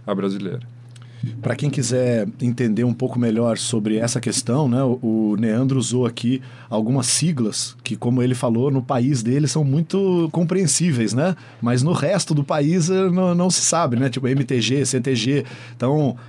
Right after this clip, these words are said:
Speaker 2: é, o M T G é o Movimento Tradicionalista Gaúcho e o C T G, o Centro de Tradições Gaúchas, né? Quem quiser conhecer um pouco melhor sobre isso, basta acessar o nosso podcast, o nosso penúltimo podcast,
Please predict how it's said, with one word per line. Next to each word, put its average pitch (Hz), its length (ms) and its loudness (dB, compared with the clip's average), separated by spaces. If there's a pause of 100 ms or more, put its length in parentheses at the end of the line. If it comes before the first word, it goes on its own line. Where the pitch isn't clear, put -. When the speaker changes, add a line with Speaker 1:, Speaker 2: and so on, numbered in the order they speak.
(140)
Speaker 2:
é, 117 240 2
o 113 120 2
M 147 120 2
T 139 140 0
G 127 120 2
é - 20 2
o - 20 2
Movimento 147 540 2
Tradicionalista 131 640 0
Gaúcho 147 640 2
e 143 100 2
o 147 60 2
C 143 120 0
T 139 160 0
G, 123 160 2
o 160 60 2
Centro 160 340 0
de 139 60 0
Tradições 131 400 0
Gaúchas, 120 460 0
né? 135 180 0 (320)
Quem 139 140 0
quiser 135 240 0
conhecer 143 320 2
um 139 80 2
pouco 139 200 0
melhor 135 280 2
sobre 127 260 0
isso, 143 380 2 (340)
basta 127 480 0
acessar 147 460 2
o 147 40 2
nosso 139 360 2
podcast, 135 580 0
o 135 40 2
nosso 143 220 0 (160)
penúltimo 233 540 0
podcast, 143 640 0